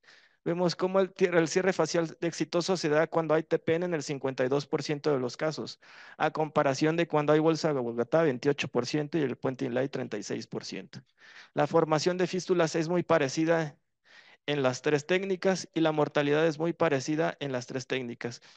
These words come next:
La, la ventaja aquí que nos va a dar es que la terapia de presión negativa va a permitir el cierre facial exitoso, que bueno, en las nuevas guías de Survival Sepsis, eh, al final, que es la primera vez que lo incluyen,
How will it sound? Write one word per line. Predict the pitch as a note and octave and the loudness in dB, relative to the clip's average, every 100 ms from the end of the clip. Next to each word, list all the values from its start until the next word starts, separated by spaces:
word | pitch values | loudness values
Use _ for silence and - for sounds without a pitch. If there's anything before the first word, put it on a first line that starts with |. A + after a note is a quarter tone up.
| - - | -20 -2
La, | D3+ D3+ - | 2 2 2
la | D#3 | 4
ventaja | D3+ D3 E3 E3+ | 4 2 0 0
aquí | F3+ F3 | -2 -6
que | - F3+ | -2 0
nos | D#3 C#3+ | 2 4
va | D#3 | 4
a | |
dar | E3+ G3+ - | 4 2 -2
es | D#3+ | -4
que | - | -2
la | E3 | 0
terapia | D3 D3 D3 E3 | 2 2 2 0
de | |
presión | D3+ C#3 D3+ D3 | 0 -4 -4 -2
negativa | D3+ C3+ D3+ D3+ F3 D#3+ _ - | -2 -2 -2 -4 -4 -6 _ -6
va | |
a | C#3 | -2
permitir | D3 C3+ B2 C#3 | 0 0 -2 -2
el | C3 | -2
cierre | - C3+ C3+ | -2 -2 -2
facial | - A2 B2 A#2+ - | -6 -6 -4 -6 -10
exitoso, | - - A#2+ E3+ E3+ C#3 B2+ - - - - - | -14 -8 -2 0 0 -2 -10 -18 -20 -20 -20 -2
que | D3 | 2
bueno, | C#3+ E3+ | 4 4
en | D#3+ | 4
las | C#3 C3 | 2 4
nuevas | D#3+ E3+ | 6 6
guías | D3+ E3+ E3 | 4 2 2
de | |
Survival | D3+ C#3 C3 D3+ D#3 D3+ | 0 -2 0 0 -2 -2
Sepsis, | E3+ D#3 - F#3 - D#3+ | -2 -2 -2 -4 -4 -4
eh, | D3+ - | -2 0
al | C#3 A#2+ | 0 0
final, | C3 C#3 F3 G#3 G#3+ _ - _ | -2 0 0 0 -6 _ -20 _
que | D#3+ | 0
es | D#3+ | 0
la | F3 | 0
primera | E3+ D3+ D3+ | 0 2 4
vez | D#3+ D#3 | 4 2
que | F3+ | 0
lo | D#3 | -2
incluyen, | C#3 E3+ F3+ F#3+ G3 | -4 -2 0 0 -4